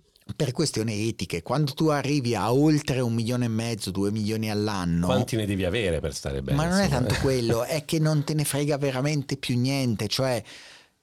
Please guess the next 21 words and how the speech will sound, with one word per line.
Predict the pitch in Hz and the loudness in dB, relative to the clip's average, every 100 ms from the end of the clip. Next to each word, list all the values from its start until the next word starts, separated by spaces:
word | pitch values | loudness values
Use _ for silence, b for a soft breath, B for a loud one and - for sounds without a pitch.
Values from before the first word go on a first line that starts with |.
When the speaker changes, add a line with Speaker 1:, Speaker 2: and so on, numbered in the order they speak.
| 143 | -2
Speaker 1:
mm, | 147 147 147 _ - | 0 0 -4 _ -4
tanto | 196 214 196 151 | -2 0 -2 -2
ti | - 143 | -2 0
interessa | 160 147 165 143 165 180 - - 165 | 0 0 -2 0 0 0 -2 -2 -2
realizzare | 151 139 131 135 139 113 151 151 143 | 0 0 0 0 -2 -2 -2 0 -2
cose, | - 143 147 131 101 117 | -2 -2 0 0 -2 -2
non | 117 135 127 | 0 0 0
ti | - 160 | 0 2
interessa | 151 139 151 135 170 147 - - 151 120 110 B B B B _ - | 2 0 -2 0 0 0 0 0 0 0 -2 B B B B _ -2
la | 143 | 0
differenza | 139 143 - 160 165 160 147 | 0 0 0 0 0 0 0
tra | 139 | -2
due | 127 160 170 | 0 2 2
e | 147 | 2
cinque | - 151 131 135 | 0 0 0 0
milioni | 131 123 120 | 0 0 0
all'anno | 113 110 117 127 127 | 0 0 0 0 0
o | 117 | 0
dieci | 117 127 120 127 | 0 0 0 0
milioni | 110 107 104 | 2 2 2
all'anno. | 101 101 78 87 104 139 | 0 -2 -2 -2 -2 -4